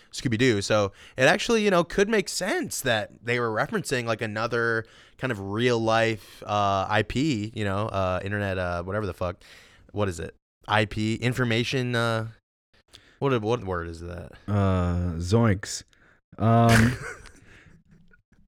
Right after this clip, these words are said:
Speaker 2: <laughs>
Speaker 1: But anyway, I, I'm tired of playing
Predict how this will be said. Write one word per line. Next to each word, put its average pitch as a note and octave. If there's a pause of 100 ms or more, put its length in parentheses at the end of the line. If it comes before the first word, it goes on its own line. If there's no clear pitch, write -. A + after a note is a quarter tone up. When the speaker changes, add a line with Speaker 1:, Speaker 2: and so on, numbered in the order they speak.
Speaker 2:
<laughs> - (1040)
Speaker 1:
But B2
anyway, G2
I, G#2
I'm G#2
tired F#2+
of E2+
playing E2+